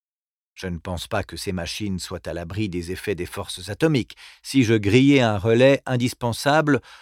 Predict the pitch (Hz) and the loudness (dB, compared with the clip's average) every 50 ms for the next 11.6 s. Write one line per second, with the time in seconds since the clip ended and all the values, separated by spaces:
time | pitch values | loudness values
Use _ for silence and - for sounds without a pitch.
0 | _ _ _ - 113 120 120 117 - - 123 123 120 101 95 107 110 110 107 113 | _ _ _ -4 0 0 0 0 0 0 2 2 2 2 2 2 2 4 4 6
1 | 123 139 135 107 131 135 131 123 120 120 120 113 - - 123 120 117 104 101 120 | 6 6 6 6 6 6 6 6 4 2 0 0 -2 -4 -2 -2 -2 0 2 4
2 | 139 135 120 101 - - 113 104 87 - - - - - - _ _ _ _ _ | 4 4 4 2 0 -2 -4 -4 -4 -4 -8 -14 -16 -16 -16 _ _ _ _ _
3 | _ _ _ _ _ _ _ _ _ _ _ _ _ _ _ _ _ _ _ _ | _ _ _ _ _ _ _ _ _ _ _ _ _ _ _ _ _ _ _ _
4 | _ _ _ _ _ _ _ _ - 123 123 139 135 123 - - _ _ _ _ | _ _ _ _ _ _ _ _ -4 2 4 6 6 4 2 -2 _ _ _ _
5 | _ _ _ _ _ _ - 131 131 131 123 - - - 214 190 165 135 107 - | _ _ _ _ _ _ -2 0 2 2 2 0 2 6 6 8 8 8 4 2
6 | - - _ _ _ _ _ _ _ _ _ _ _ _ - - 120 113 107 107 | -2 -12 _ _ _ _ _ _ _ _ _ _ _ _ -8 -2 0 2 4 4
7 | 104 95 92 85 - 98 - - - 107 98 - - - - - - _ - - | 2 0 -2 -6 -8 -10 -12 -8 -8 -8 -6 -8 -10 -14 -18 -20 -20 _ -14 -10
8 | - 104 87 87 82 87 80 - _ _ _ _ _ _ _ _ _ _ - - | -10 -8 -8 -6 -8 -8 -10 -10 _ _ _ _ _ _ _ _ _ _ -10 -6
9 | 135 - - 175 170 175 185 185 - - 170 160 131 - - _ _ _ _ _ | -4 0 2 4 4 6 4 4 4 4 4 4 4 2 0 _ _ _ _ _
10 | _ _ _ _ _ _ _ _ _ - - 123 147 165 165 151 127 98 - - | _ _ _ _ _ _ _ _ _ -2 4 6 8 8 8 6 4 2 2 4
11 | 165 151 135 160 135 - - 156 131 104 - _ | 4 4 4 2 2 2 4 2 2 2 0 _